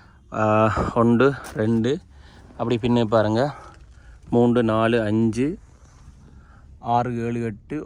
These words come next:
ஒன்பது, பத்து, பதினொன்று, பன்னெண்டு பேர் போகலாம் இந்த வாகனத்துல லக்கேஜ் இல்லாம. லக்கேஜில் போறோம்னு சொல்லி சொன்னா அந்த பின் நாளையும் கழிச்சிட்டு பார்த்தீங்கன்னு சொன்னா பின்னுக்கு போல லக்கேஜ் அடிச்சு போட்டு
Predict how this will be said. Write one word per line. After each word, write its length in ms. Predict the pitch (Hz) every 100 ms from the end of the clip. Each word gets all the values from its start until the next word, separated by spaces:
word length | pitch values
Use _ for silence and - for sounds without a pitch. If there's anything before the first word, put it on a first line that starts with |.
| -
ஒன்பது, 400 | 113 117 120 143
பத்து, 400 | - 110 104 127
பதினொன்று, 380 | 127 113 117 - -
பன்னெண்டு 420 | 117 139 135 113
பேர் 180 | 123 113
போகலாம் 260 | 110 101
இந்த 320 | 101 98 98 98 - 110
வாகனத்துல 540 | 110 110 98 107 139 - - 110
லக்கேஜ் 320 | 110 123 110
இல்லாம. 520 | 117 117 104 98 147 - - - - -
லக்கேஜில் 480 | 104 110 139 135 120
போறோம்னு 240 | 113 107
சொல்லி 120 | 104
சொன்னா 260 | 104 104 127 196 - - - - - -
அந்த 200 | 101 117
பின் 260 | 135 131
நாளையும் 340 | 120 127 131 117
கழிச்சிட்டு 300 | 113 113 110
பார்த்தீங்கன்னு 320 | 107 104 107
சொன்னா 140 | 98 131
பின்னுக்கு 240 | 135 123 113
போல 180 | 113 104
லக்கேஜ் 220 | 104 117
அடிச்சு 140 | 110
போட்டு 380 | 101 98 90 135